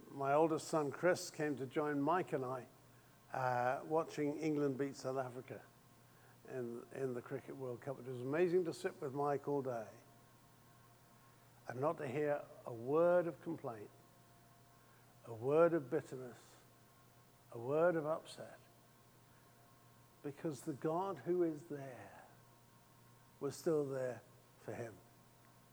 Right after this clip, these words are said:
He'd found that he could talk to God in his pain. He'd found that he could talk to God in his misery and his disappointment. He'd found that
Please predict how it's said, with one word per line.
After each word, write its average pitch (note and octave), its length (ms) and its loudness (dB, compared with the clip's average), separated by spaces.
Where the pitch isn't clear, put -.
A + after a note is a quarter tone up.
He'd E3+ 180 0
found F#3+ 340 6
that F#3 120 6
he F#3+ 140 4
could F3+ 260 2
talk G3 280 6
to E3+ 80 0
God D#3 340 4
in D3 100 2
his D3 120 0
pain. A#2+ 360 -2
He'd D3 120 -8
found F3 320 4
that D#3+ 100 4
he E3 100 6
could E3 200 -4
talk F#3 320 2
to D#3+ 60 -4
God D3+ 300 4
in C#3+ 120 0
his C3+ 180 -2
misery D3 400 0
and C3+ 80 0
his B2 140 -4
disappointment. A#2+ 720 -8
He'd C#3+ 120 -8
found D3+ 360 2
that C3+ 120 -6